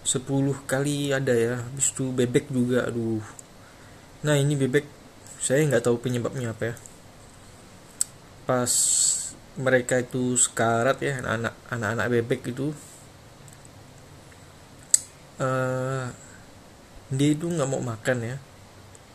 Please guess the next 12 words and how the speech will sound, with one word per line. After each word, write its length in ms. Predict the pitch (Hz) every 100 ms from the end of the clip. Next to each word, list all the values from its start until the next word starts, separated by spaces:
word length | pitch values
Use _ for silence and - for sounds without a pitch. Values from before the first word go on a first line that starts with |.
| - - - - - - - - - - - - - - - -
Eh, 80 | 127
tapi 400 | 131 123 160 156
pas, 720 | 147 131 131 127 - - - - - - - - - - - - - - - - - - - - - -
pas 160 | 123 123 131
diraba-raba 800 | 127 127 117 120 127 117 123 143
perutnya 480 | - 127 156 135 131
tuh 80 | 160 -
keras 320 | 143 131 -
ya. 160 | 107 110 -
Ter-, 240 | 113 - - - - 123
jadi 400 | 127 131 143 127
ada 320 | 123 120 120